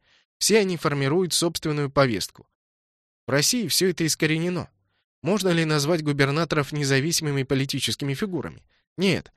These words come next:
Можно ли назвать политические партии независимыми политическими силами? Нет. Профсоюзы? Вы шутите. Некоммерческие организации? Вы шутите.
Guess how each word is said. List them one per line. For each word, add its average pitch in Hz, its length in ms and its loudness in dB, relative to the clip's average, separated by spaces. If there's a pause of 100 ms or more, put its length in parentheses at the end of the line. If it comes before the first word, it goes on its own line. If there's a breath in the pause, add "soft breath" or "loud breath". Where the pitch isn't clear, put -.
(260 soft breath)
Можно 143 280 2
ли 139 160 4
назвать 135 420 2
политические 135 760 0
партии 151 440 2
независимыми 117 720 -2
политическими 117 760 -4
силами? 65 460 -6 (320)
Нет. 107 320 -4 (240)
Профсоюзы? 117 640 0 (160)
Вы 120 220 -2
шутите. - 480 -6 (480)
Некоммерческие 156 800 2
организации? 156 840 0
Вы 143 240 0
шутите. - 540 -6